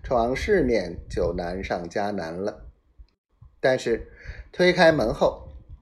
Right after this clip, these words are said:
他还是权衡再三，一不做二不休，把老婆列的要求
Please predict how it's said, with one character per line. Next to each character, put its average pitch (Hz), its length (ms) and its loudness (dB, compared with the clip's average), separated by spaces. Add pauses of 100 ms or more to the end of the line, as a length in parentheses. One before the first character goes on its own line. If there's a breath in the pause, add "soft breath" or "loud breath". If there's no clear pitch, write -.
他 139 120 -2
还 123 240 2
是 - 340 -6 (100)
权 175 320 4
衡 135 220 -2
再 101 220 0
三， 127 340 -4 (480 loud breath)
一 208 160 0
不 202 160 4
做 190 400 4
二 180 180 8
不 - 80 0
休， 160 300 2 (580 soft breath)
把 127 140 0
老 113 260 4
婆 135 160 0
列 160 240 6
的 113 120 4
要 160 220 8
求 127 300 -2